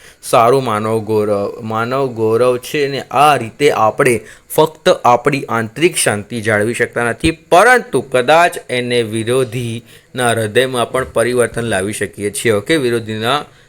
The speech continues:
હૃદયમાં પણ આપણે શું કરી શકીએ છીએ મિત્રો? પરિવર્તન લાવી શકીએ છીએ. જોઈએ એના પછીના બીજી પંક્તિમાં શું કહેવામાં આવ્યું છે. તો કે બીજી પંક્તિમાં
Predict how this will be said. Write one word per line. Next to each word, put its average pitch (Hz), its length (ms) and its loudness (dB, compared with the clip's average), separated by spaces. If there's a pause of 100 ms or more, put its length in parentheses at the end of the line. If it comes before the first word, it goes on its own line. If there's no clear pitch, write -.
(120)
હૃદયમાં 113 440 0
પણ 117 100 -2
આપણે 110 240 -2
શું - 160 -12
કરી 127 120 -2
શકીએ 135 240 -4
છીએ 135 120 -8
મિત્રો? 135 200 -8
પરિવર્તન 113 520 -4
લાવી 104 320 -6
શકીએ 104 400 -8
છીએ. 95 360 -12 (2250)
જોઈએ 160 340 2
એના 143 520 0
પછીના 127 720 -2
બીજી 123 400 -6
પંક્તિમાં 127 580 -6
શું 135 280 -10
કહેવામાં 131 380 -2
આવ્યું 135 160 -2
છે. 139 120 -10
તો 135 100 -8
કે 143 140 -6
બીજી 123 280 -12
પંક્તિમાં 131 580 -4